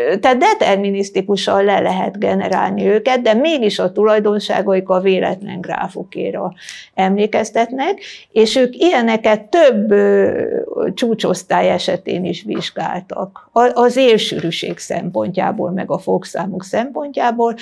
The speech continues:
de én nekem sikerült valahogy karakterizálni ezeket a, ezekkel a, a saját értékkel, saját vektorokkal is, és ez igazából egy algoritmust is ad, hogy nem egy szörnyű nagy K-val, de valahogy a spektrumbeli,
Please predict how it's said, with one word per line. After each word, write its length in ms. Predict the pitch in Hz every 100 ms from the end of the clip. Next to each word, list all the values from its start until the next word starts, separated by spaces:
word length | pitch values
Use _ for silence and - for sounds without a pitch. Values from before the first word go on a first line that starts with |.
| - - -
de 260 | - 208 202
én 200 | - 226
nekem 300 | 220 226 226
sikerült 720 | - 302 220 190 196 202 202
valahogy 480 | 190 190 190 190 190
karakterizálni 1000 | 208 196 190 190 240 185 190 214 196 190
ezeket 540 | 190 196 190 - -
a, 100 | 175 - -
ezekkel 560 | 196 190 190 - 190 190
a, 180 | 196 - - - _ -
a 240 | 190 -
saját 460 | - 202 196 196 185
értékkel, 540 | 180 180 185 180 -
saját 400 | 180 226 233 233
vektorokkal 640 | 220 214 214 208 208 208 208
is, 160 | 220 226
és 140 | 220
ez 160 | 240 269
igazából 500 | 320 262 247 233 233
egy 100 | 233
algoritmust 880 | 262 262 233 202 190 190 196 185 -
is 180 | 220 190
ad, 240 | 208 214
hogy 240 | 196 202
nem 220 | 226 262 220
egy 380 | 190 190 220 -
szörnyű 460 | - 220 226 233
nagy 280 | 226 220 220
K-val, 460 | 214 208 202 214 214
de 180 | 202
valahogy 420 | 196 208 196 196 185
a 80 |
spektrumbeli, 960 | 190 - 220 214 196 180 185 - 175 175